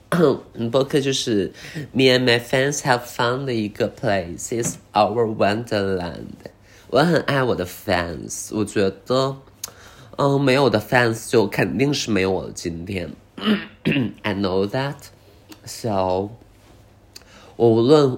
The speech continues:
遇到怎样的质疑和猜测，我都坚持了我会做好我自己。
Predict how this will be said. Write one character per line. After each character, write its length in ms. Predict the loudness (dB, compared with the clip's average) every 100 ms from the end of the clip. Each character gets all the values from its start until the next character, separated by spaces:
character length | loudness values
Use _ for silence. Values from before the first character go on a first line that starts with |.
| -4 0
遇 140 | 2
到 240 | 4 4
怎 320 | 2 0 0 0
样 160 | 0
的 80 | -2
质 400 | -2 -4 0 -2
疑 360 | -2 -8 -12 -12
和 220 | -8 -8
猜 380 | -8 -6 -6 -6
测， 460 | -8 -2 -2 -2 -12 -18 -14 -14 0
我 80 | 4
都 120 | 4
坚 360 | 2 2 2 2
持 220 | 0 2
了 100 | 4
我 160 | 4 2
会 160 | 0
做 300 | -4 2 2
好 220 | 4 0 -2
我 120 | -2
自 220 | -6 -8
己。 420 | -6 -6 -6 -8